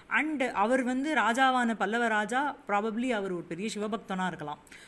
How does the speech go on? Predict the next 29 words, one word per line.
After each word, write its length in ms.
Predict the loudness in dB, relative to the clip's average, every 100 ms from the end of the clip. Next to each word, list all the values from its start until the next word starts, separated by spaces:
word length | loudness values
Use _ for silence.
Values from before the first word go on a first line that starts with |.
| -8
Almost 420 | 0 2 2 0 0
எல்லா 380 | -2 4 4
ஸ்லோகத்திலையும் 720 | 2 -2 -4 -2 -2 -4 -4 -4
கபாலிங்கிறவன் 960 | -2 2 4 4 0 0 0 -2 -4 -8 -14 -14 -18 -20 -14
அந்த, 300 | -10 -6 -4
அவன் 340 | -4 -4 -2 -2
வந்து, 520 | -2 0 0 2 2
அவன் 360 | 2 0 -2 -2
அந்த 220 | -4 -2
கபாலிங்கிற 640 | 2 4 4 4 6 4
பேருனாலே 560 | 4 4 4 2 2 4
அவன் 200 | 2 2
சிவன் 240 | 0 -2
பக்தனா, 560 | -4 -2 0 2 2 0
இ-, 280 | 0 0 0 -6 -12 -4
அ, 380 | -2 0 -4 -4
அவன் 240 | -4 -2
சிவன், 300 | -2 -2 -2
சிவபக்தனா 640 | -2 0 0 -2 -2 0 0
அவனை 240 | 0 -2
portray 400 | -4 -4 0 -2
பண்ணி 340 | -2 -6 -6 -10 -18 -20 -20 -20 -20 -2
சிவன்ல 360 | 2 4 4 2
எங்கெல்லாம் 480 | 2 4 4 4 4
வசதியோ 500 | 0 0 2 4 4
அந்த 240 | 4 0
இடம்லாம் 760 | 0 0 0 0 0 -2 -6 -6
காமிச்சிருக்கார், 800 | -4 -2 -4 -4 -2 -2 -2 -6
அ, 240 | -8 -10